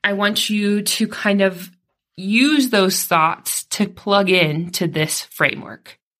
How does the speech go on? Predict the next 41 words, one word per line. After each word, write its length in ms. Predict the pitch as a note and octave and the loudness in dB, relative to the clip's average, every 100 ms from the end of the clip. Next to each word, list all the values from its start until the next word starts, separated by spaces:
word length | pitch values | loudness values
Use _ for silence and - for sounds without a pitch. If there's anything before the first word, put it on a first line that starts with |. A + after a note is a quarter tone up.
| - | -6
So 160 | - F#3+ | 0 2
this 220 | A3+ A#3 | 2 0
framework, 460 | A3+ G3+ G3 G#3+ | 2 4 4 4
as 120 | G3 F3+ | 2 2
I 120 | F3 | 0
called 320 | - E3 E3+ | 0 0 0
it 60 | F#3 | -4
before, 440 | F3+ F3 D#3+ F#3 | -6 -4 0 0
is 220 | F3+ F3 | -2 -4
called 320 | - F3 D#3+ | -2 0 0
the 100 | F3 | -2
belief 560 | D#3 D#3+ D#3 D#3 G3+ - | 0 0 0 -2 -2 -6
triad. 760 | - D#3 C#3 D3 D3+ G#3 C4+ - _ _ | -4 -2 -2 0 0 0 -2 -6 _ _
So 180 | - F3+ | -2 2
I 220 | D3+ E3 | 4 4
like 200 | F#3+ G3+ | 4 2
to 100 | G#3 | 0
call 340 | A#3 - D#3+ D#3+ | -4 0 2 2
it 180 | F3+ F3 | 2 0
the 100 | F3 | -2
baby 460 | - D3+ D3+ D#3+ | 2 2 2 2
belief 440 | E3 D#3 D3 E3+ - | 2 4 4 2 0
triad, 580 | D#3+ B2 A#2+ - F3+ | 0 2 2 0 -2
the 160 | D#3 - _ | -4 -6 _
belief 640 | D#3+ D3+ D#3+ G3 - - _ - | -2 2 2 2 0 -10 _ -4
that 160 | D#3+ | -2
you 160 | F#3 F#3 | 0 2
will 160 | D#3+ D#3+ | 4 4
grow 220 | D#3 C#3+ | 2 2
your 200 | D3 F#3+ | 2 2
family. 480 | - - - - - _ _ | 0 -4 -8 -10 -12 _ _
And 100 | F3+ | 0
it 80 | E3 | 2
has 260 | E3 D#3+ - | 2 -2 -6
three 280 | - E3+ F#3 | 0 2 4
sides, 520 | D#3 - - - - _ _ D3 | 2 -2 -8 -10 -10 _ _ 0
right? 300 | E3 B3+ - _ _ D#3 | 2 0 -4 _ _ -2
And 160 | F3 | 2
those 280 | F3+ G3+ - | 4 4 2
three 240 | G#3+ A#3+ | 4 4
sides 520 | B3 G#3 D3 D3 F3 | 4 2 2 -2 -6